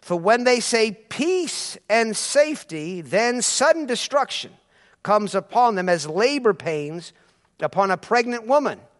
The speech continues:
and they shall not escape. But you, brethren," do we have any brethren out there? Children of God, people born of God. "But you, brethren, are not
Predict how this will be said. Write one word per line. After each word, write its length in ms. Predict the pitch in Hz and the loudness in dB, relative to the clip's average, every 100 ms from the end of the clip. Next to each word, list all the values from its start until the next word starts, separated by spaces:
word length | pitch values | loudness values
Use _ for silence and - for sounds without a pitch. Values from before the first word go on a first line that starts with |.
| _ _ _ - | _ _ _ -10
and 120 | 143 | -2
they 120 | 180 | 0
shall 240 | 175 190 185 | 2 0 2
not 180 | 185 | 2
escape. 560 | 175 - - 185 143 - _ _ _ _ _ _ _ _ _ | 0 -4 -4 -4 -4 -12 _ _ _ _ _ _ _ _ _
But 280 | 262 294 233 | 2 2 0
you, 640 | 262 339 381 381 370 339 | -4 0 4 4 4 4
brethren," 600 | 165 190 165 127 113 - _ _ _ _ _ _ _ _ _ | 2 2 0 -2 -14 -18 _ _ _ _ _ _ _ _ _
do 60 | - | -2
we 60 | 254 | 0
have 120 | 262 | 2
any 140 | 254 | 0
brethren 340 | 240 262 247 214 | 2 2 2 2
out 200 | 165 151 | 0 -2
there? 260 | 123 - _ _ _ _ _ _ _ _ _ | -10 -12 _ _ _ _ _ _ _ _ _
Children 380 | - 254 262 247 | -6 -2 0 -2
of 80 | 247 | 0
God, 420 | 254 240 151 - - _ _ _ _ _ | 4 6 4 0 -18 _ _ _ _ _
people 240 | 226 254 226 | -4 -2 0
born 300 | 202 254 254 | 4 4 2
of 140 | 220 | 2
God. 400 | 254 247 185 127 - _ _ _ _ _ _ _ - | 4 6 6 2 -8 _ _ _ _ _ _ _ 4
"But 180 | 294 | 4
you, 380 | 277 320 403 403 | 4 6 8 8
brethren, 520 | 233 269 240 180 156 156 | 6 4 4 4 -2 2
are 220 | 226 240 | 4 4
not 540 | 247 254 320 339 330 | 2 2 4 6 4